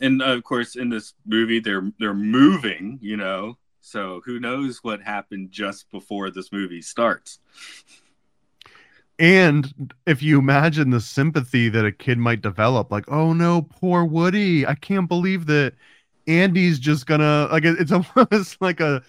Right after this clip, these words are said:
Speaker 2: Saved by the Bell plot, like a, like a drama plot line. Like, "Oh, I can't believe that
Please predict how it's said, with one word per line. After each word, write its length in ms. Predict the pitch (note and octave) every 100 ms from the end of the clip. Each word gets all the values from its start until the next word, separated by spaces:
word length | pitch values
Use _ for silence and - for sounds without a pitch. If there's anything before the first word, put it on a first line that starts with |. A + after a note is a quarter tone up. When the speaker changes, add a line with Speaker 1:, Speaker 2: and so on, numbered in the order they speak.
| _ _
Speaker 2:
Saved 460 | - D#3+ D3+ C#3
by 180 | C#3 D3
the 120 | C#3
Bell 520 | C3+ B2 B2+ B2+ B2+ B2+
plot, 280 | - A#2+ B2+
like 200 | B2+ B2
a, 320 | A2+ A2 A2+ B2
like 120 | A#2+
a 80 | A2+
drama 560 | A2 A#2 A#2+ B2 A#2
plot 400 | A2+ - C3 -
line. 340 | A#2+ G#2 G2+ G#2
Like, 120 | D3
"Oh, 120 | G3+
I 80 | F#3+
can't 300 | - A3+ F#3+
believe 360 | G#3 G#3 G3+ E3
that 240 | F3